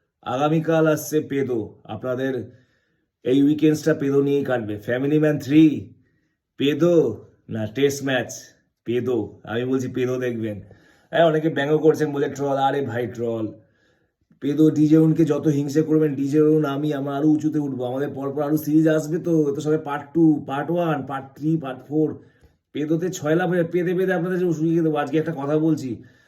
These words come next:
আজকে টলিউডের দেবজিতের কথা ছেড়ে দিল। দেখো, ওরা তো লাখ লাখ টাকার প্রমোশন করে, আমাদের পেয়েও যেমন লাখ লাখ টাকার প্রমোশন, এসি বাস নেই, এই নেই, কিন্তু বাদ দিলে এদের কথা ছেড়ে দিল, ওরা সুপারস্টার। কিন্তু এই যে বনি, বনি সেনগুপ্ত, ইয়াশ, এদের তো সিনেমা বেরোয়।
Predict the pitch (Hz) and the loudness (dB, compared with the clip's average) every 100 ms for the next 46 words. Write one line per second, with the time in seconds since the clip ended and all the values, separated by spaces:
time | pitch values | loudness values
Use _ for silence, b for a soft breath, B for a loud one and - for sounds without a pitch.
0 | b b 135 151 151 143 151 165 127 156 | b b -2 -2 0 2 4 2 4 2
1 | 156 151 160 160 160 147 131 120 143 139 | 4 0 0 0 0 0 -2 -2 -4 -4
2 | 143 160 147 131 147 - 135 139 123 120 | -2 0 -2 -2 -6 -6 -10 -8 -8 -8
3 | 120 113 104 98 90 b b b b 123 | -8 -8 -8 -12 -14 b b b b -6
4 | 143 147 151 143 151 147 139 139 139 143 | -4 2 2 2 2 -2 -4 -6 -6 -6
5 | 131 131 127 127 127 131 123 123 120 123 | -4 -6 -6 -6 -6 -4 -4 -4 -6 -8
6 | 120 120 110 135 123 123 - 147 131 127 | -6 -6 -6 -6 -4 -4 -4 -4 -4 -2
7 | 139 160 156 131 123 139 131 120 - 80 | 0 0 0 -2 -2 -6 -6 -8 -8 -12
8 | 80 b b b b b 147 156 151 131 | -16 b b b b b 2 4 4 2
9 | 127 135 147 135 110 - _ - 127 139 | -2 -2 -2 -4 -8 -16 _ -6 -2 -2
10 | 143 139 139 - 131 123 107 127 135 139 | -2 -2 -4 -2 0 0 0 -2 0 0
11 | - - - - 127 131 139 135 135 135 | -4 -8 -14 -6 -6 -6 -8 -8 -4 -4
12 | 127 127 110 | -2 -2 -2